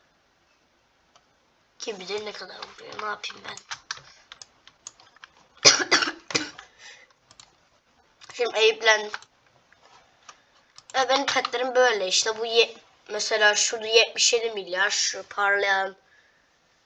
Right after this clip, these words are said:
yetmiş yedi milyar, bu otuz dokuz milyar, bu elli dört milyar, bu da otuz dört müydü bakayım bir. O da otuz dört milyar. Bu yirmi sekiz milyar,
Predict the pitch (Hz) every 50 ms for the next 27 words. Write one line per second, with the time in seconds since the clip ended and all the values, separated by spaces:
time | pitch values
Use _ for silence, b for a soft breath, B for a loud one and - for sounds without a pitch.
0 | _ _ _ _ _ _ _ _ - - 208 - - - 240 226 - - 220 220
1 | 208 196 180 175 185 185 190 196 196 202 175 190 196 - - - 220 214 214 214
2 | - 214 196 196 202 185 175 175 180 175 185 185 - 208 202 202 208 208 202 208
3 | 220 214 - 170 180 185 185 180 180 185 190 190 190 180 - - _ B B B
4 | B B B B B B B _ 214 220 220 226 233 226 214 202 - - - -
5 | 202 202 - - 208 202 208 214 208 196 196 190 185 185 180 185 185 190 185 -
6 | - 196 185 - - - - - _ _ _ _ _ _ _ _ _ _ _ _
7 | _ _ - - 208 214 214 208 202 202 - - 233 214 202 220 214 202 - -
8 | - - - - 180 185 202 208 - - - - _ _ - - - _ _ _
9 | b b b b b b b b b b b b b b b b - - 214 220
10 | 226 226 226 214 214 - - - - 208 208 - - 214 214 220 208 202 - 220
11 | 220 208 208 202 185 180 180 175 180 165 185 202 214 220 214 202 -